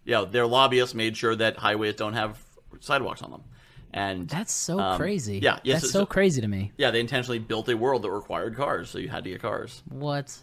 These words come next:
Speaker 1: Yeah, it, apparently ethics hadn't been invented in the forties,
Speaker 2: <laughs>
Speaker 1: uh, in the, the fifties. Um, yeah, so it's
Speaker 2: Who
Speaker 1: pretty
Speaker 2: would have
Speaker 1: crazy.
Speaker 2: thought? Who would have
Speaker 1: Yep.
Speaker 2: thought?
Speaker 1: Yeah,
Speaker 2: I
Speaker 1: but,
Speaker 2: mean,
Speaker 1: but what, so what I was saying with the, the gig work is
Speaker 2: Yeah.
Speaker 1: the, the powerful thing about it is it's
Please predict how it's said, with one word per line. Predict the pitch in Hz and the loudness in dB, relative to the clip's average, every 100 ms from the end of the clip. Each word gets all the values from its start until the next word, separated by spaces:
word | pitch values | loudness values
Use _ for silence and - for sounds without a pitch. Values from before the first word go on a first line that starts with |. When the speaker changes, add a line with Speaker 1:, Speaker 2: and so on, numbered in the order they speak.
| - - | -20 -4
Speaker 1:
Yeah, | 101 | -2
it, | 85 117 | 0 -2
apparently | 117 123 107 | 0 -2 0
ethics | 101 101 104 | -2 -2 -4
hadn't | 95 | -4
been | 92 | -6
invented | 90 92 87 82 | -6 -6 -8 -10
in | |
the | 87 | -12
forties, | - - - 135 - - | -10 -2 0 0 -2 0
Speaker 2:
<laughs> | - - 311 | 0 0 -4
Speaker 1:
uh, | - 82 - | -2 -4 -4
in | 90 | -6
the, | 82 | -8
the | - | -10
fifties. | - - - - - - - _ | -14 -14 -14 -18 -18 -20 -20 _
Um, | - - - - - | -10 -8 -8 -14 -10
yeah, | - | -10
so | |
it's | - | -8
Speaker 2:
Who | 123 | -2
Speaker 1:
pretty | 180 | 0
Speaker 2:
would | 220 | 0
have | |
Speaker 1:
crazy. | 147 | 0
Speaker 2:
thought? | 165 151 113 120 | 2 2 0 -2
Who | 160 | -2
would | 170 | -2
have | |
Speaker 1:
Yep. | - | -4
Speaker 2:
thought? | 131 110 101 _ - | -4 -2 -6 _ -6
Speaker 1:
Yeah, | 123 | 0
Speaker 2:
I | |
Speaker 1:
but, | 123 | 0
Speaker 2:
mean, | 127 123 117 113 - - - | 0 -2 -2 -4 -12 -20 0
Speaker 1:
but | 147 | 4
what, | 160 175 | 4 6
so | 185 | 8
what | |
I | 175 | 10
was | |
saying | 170 156 | 8 4
with | 135 123 | 2 0
the, | |
the | 120 120 | 0 2
gig | 160 220 | 2 4
work | 143 101 - _ - | 2 0 -8 _ -2
is | 135 | -2
Speaker 2:
Yeah. | 95 | 2
Speaker 1:
the, | 127 127 - | 0 -2 -8
the | 120 | -6
powerful | 160 180 170 143 | 0 2 2 -2
thing | 156 196 | -4 0
about | 151 120 | 0 0
it | - | 0
is | 113 110 | -4 -2
it's | 117 | -6